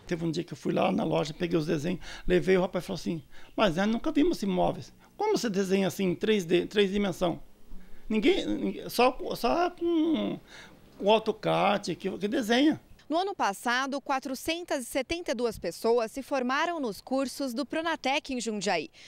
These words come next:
Speaker 2: Para este ano, a expectativa da Secretaria de Assistência e Desenvolvimento Social é encaminhar e qualificar setecentos e cinquenta alunos em quatro cursos oferecidos pelo senac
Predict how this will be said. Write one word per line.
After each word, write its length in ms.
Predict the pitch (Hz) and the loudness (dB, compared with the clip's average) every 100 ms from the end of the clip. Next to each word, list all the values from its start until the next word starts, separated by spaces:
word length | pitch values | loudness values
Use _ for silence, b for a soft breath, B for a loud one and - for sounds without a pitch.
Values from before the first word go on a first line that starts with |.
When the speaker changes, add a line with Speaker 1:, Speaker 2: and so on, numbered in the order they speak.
| B B | B B
Speaker 2:
Para 160 | 262 | -2
este 300 | 320 - - | 0 -2 -2
ano, 240 | 240 285 269 | -2 -2 -4
a 40 | |
expectativa 800 | 220 - 214 190 180 - 226 233 | -6 -4 -2 -2 -4 -2 -2 0
da 160 | 220 233 | 0 -2
Secretaria 800 | - 254 277 269 208 226 262 226 | -2 -4 -4 -2 -2 0 -2 -2
de 80 | |
Assistência 640 | 285 - 233 - 269 294 240 | -4 -6 -8 -4 -4 -4 -6
e 20 | |
Desenvolvimento 800 | 185 202 202 196 202 196 196 - | -6 -6 -4 -4 -2 -4 -4 -4
Social 540 | 285 - 208 226 269 B B B | -6 -2 0 0 -2 B B B
é 80 | 170 | -6
encaminhar 600 | 170 180 175 175 226 254 | -2 -4 -2 0 0 0
e 80 | 247 | -2
qualificar 760 | 269 269 262 220 247 233 262 - b | -4 -4 -6 -6 0 0 0 -6 b
setecentos 680 | b 285 269 - 320 359 359 | b -6 -6 -4 -6 -4 -6
e 60 | 339 | -6
cinquenta 560 | - 302 294 330 359 262 | -4 -4 -2 -2 -2 -2
alunos 500 | 196 214 254 262 247 | 0 2 0 -2 -4
em 140 | 262 | -6
quatro 440 | - 302 359 392 320 | -2 0 0 -4 -8
cursos 480 | - 226 220 226 | -2 -2 -2 -4
oferecidos 720 | 208 190 190 185 - 214 240 - | -2 0 0 0 -2 -2 -2 -2
pelo 240 | 185 180 | -2 -2
senac 640 | - 302 254 254 339 - | -2 -2 0 0 -2 -10